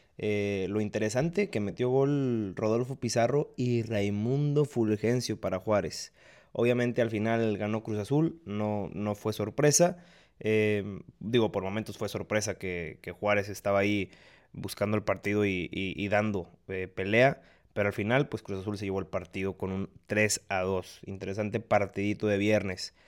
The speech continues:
Después, eh, muy irrelevante, Necaxa le ganó al Puebla, Mazatlán y Atlas empataron.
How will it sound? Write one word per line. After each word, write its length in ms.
Después, 800
eh, 260
muy 340
irrelevante, 580
Necaxa 340
le 60
ganó 160
al 100
Puebla, 460
Mazatlán 360
y 60
Atlas 240
empataron. 640